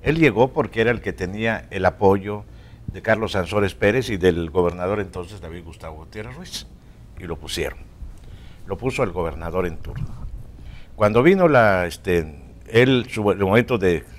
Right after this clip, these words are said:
su sucesión, él influyó de manera decisiva para que fuese Pedro Joaquín Codwell.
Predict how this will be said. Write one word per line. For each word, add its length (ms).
su 100
sucesión, 600
él 140
influyó 520
de 100
manera 320
decisiva 560
para 260
que 120
fuese 280
Pedro 320
Joaquín 320
Codwell. 380